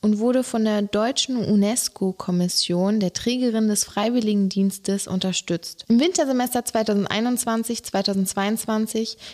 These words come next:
ist Felix mit einem Auslandssemester als Free Mover in Frankreich gewesen.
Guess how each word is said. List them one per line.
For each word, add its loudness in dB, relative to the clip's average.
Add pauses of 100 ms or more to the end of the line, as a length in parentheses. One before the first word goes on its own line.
ist 0
Felix 0
mit 0
einem 2
Auslandssemester 0
als -2
Free 2
Mover 4
in 2
Frankreich -2
gewesen. -2